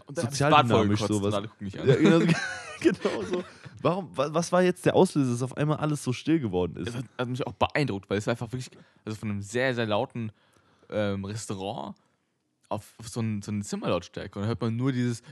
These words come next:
Speaker 1: ja, als, als wir dann im, äh, im Rotlichtviertel waren. <laughs>
Speaker 2: Perfekt.
Speaker 1: Ups,
Speaker 2: <laughs> Einfach
Speaker 1: Alter,
Speaker 2: whoops.
Speaker 1: Scheiße.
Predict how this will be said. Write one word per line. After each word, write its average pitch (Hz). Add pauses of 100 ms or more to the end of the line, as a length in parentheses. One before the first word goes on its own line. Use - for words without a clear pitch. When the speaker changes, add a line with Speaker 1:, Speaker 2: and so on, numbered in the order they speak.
Speaker 1:
ja, 92
als, 98
als 101
wir 117
dann 113
im, 110
äh, 104
im 101
Rotlichtviertel 165
waren. 165
<laughs> -
Speaker 2:
Perfekt. 120
Speaker 1:
Ups, 185
Speaker 2:
<laughs> 180
Einfach 147
Speaker 1:
Alter, 67
Speaker 2:
whoops. -
Speaker 1:
Scheiße. 185